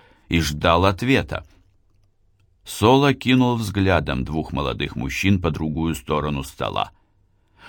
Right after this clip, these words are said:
Он искал способ перевести разговор на то, что хотел сказать,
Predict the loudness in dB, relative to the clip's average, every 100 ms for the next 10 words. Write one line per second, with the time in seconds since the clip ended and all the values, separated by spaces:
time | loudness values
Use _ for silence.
0 | -4 4 6 6 2 0 0 0 0 2
1 | 2 0 0 0 4 6 6 4 2 2
2 | 2 2 0 2 4 4 0 0 -2 0
3 | -4 -2 -2 -2 -4 -4 -8 -8 -4 -4
4 | -4